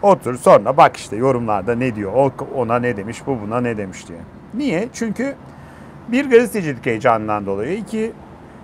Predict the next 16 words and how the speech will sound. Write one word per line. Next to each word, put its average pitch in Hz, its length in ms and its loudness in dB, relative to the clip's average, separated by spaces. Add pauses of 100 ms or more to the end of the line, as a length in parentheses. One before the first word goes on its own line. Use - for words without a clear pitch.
(160)
e, 156 40 -2 (280)
memleketimizi 180 680 0
seviyoruz. 120 720 0 (200)
E, - 40 -8 (600)
bir 170 80 2
dakika, 120 260 4
seçim 151 500 -4 (760)
özel 139 400 4
yayını, 127 500 -2 (300)
özel 131 320 0
yayını 123 500 -6 (520)
şu 151 100 -4
anda 123 600 0
canlı 123 340 -2
yayında 123 580 -2 (1160)
yorumluyorum. 120 920 -4